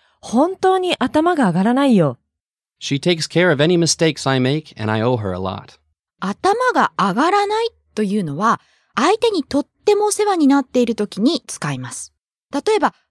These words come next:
Speaker 3: どうもありがとうっていうふうに言って、頭を下げる時は、自分の頭が相手の頭より下にありますよね。
Speaker 1: あー、確かに。
Speaker 3: うん。その頭を上げることができないくらい感謝している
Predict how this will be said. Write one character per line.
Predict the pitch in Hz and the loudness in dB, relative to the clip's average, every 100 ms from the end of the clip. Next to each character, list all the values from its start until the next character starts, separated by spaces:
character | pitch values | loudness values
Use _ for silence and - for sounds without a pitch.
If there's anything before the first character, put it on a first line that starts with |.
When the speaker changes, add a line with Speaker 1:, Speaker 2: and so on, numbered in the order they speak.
| - | -8
Speaker 3:
ど | 202 392 427 | 0 2 2
う | |
も | 359 - | -2 -2
あ | 277 | -2
り | 359 | -2
が | 381 349 | -2 -4
と | - 370 381 | -2 0 -2
う | |
っ | _ _ _ | _ _ _
て | 180 | -4
い | 180 | -2
う | 180 | -4
ふ | 180 | -4
う | |
に | 160 180 175 - | -4 -2 -2 -6
言 | - | -12
っ | |
て、 | _ 202 185 - _ - | _ -2 -2 -2 _ -8
頭 | - - 320 330 | -6 0 2 4
を | 269 | 2
下 | 196 175 | 0 -2
げ | 208 | -2
る | 180 | -4
時 | 147 - 147 | -6 -10 -8
は、 | 180 165 _ _ - | -6 -6 _ _ -2
自 | 202 | 2
分 | 370 403 | 2 4
の | 392 | 2
頭 | 392 381 392 | 2 0 2
が | 269 220 165 _ _ - | 0 0 -2 _ _ -2
相 | 247 349 | 0 2
手 | 415 | 2
の | 381 370 | 0 -2
頭 | 370 381 349 339 | -2 -2 0 0
よ | 262 | 0
り | 180 220 - | 0 -4 -6
下 | - - 330 | -12 -2 -2
に | 370 392 - - | -2 -6 -8 -4
あ | |
り | 233 | 0
ま | 240 | 0
す | 233 143 | -2 -10
よ | 127 | -8
ね。 | 185 277 | -2 0
Speaker 1:
あ | 220 196 190 - | -2 -4 -6 -4
ー、 | |
確 | 226 - | -4 -4
か | 170 | -4
に。 | 147 127 113 | -4 -4 0
Speaker 3:
う | |
ん。 | 214 175 - - | 2 0 -4 -10
そ | - | -4
の | 349 381 - | -2 -2 0
頭 | 226 - 403 453 392 | -2 0 -2 0 0
を | - | 0
上 | - 269 | 2 0
げ | 339 | 0
る | 403 | -2
こ | - 415 | -2 -2
と | 403 | -2
が | 311 240 | -4 -4
で | 254 254 | -4 -4
き | 415 | 0
な | 480 440 | 2 2
い | |
く | - 269 | -2 0
ら | 240 | 0
い | 180 | 0
感 | - 277 294 | -2 2 2
謝 | - 190 | 0 -6
し | - | -4
て | 214 | -4
い | 185 | -2
る | 202 | -4